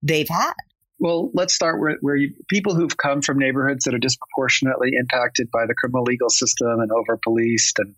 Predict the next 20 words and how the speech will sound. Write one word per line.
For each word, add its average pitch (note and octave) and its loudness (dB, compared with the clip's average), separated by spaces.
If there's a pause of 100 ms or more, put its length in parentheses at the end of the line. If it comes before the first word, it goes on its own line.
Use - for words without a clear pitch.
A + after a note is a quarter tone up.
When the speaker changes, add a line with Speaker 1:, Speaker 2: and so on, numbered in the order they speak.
(140)
Speaker 2:
and - 2
folks - 0 (220)
who B2+ 0
have B2+ -2
come C#3 2
through C#3 0
that A#2 0 (100)
and A2 2 (120)
are A2+ 0
interested C3 0
in, A2+ 2
in A2+ 2
reform, G#2 2 (100)
I A2 0
think A#2 0
are A2 2
incredibly A2+ 0
valuable, G#2 0
necessary G2 0 (200)
towards, G2 0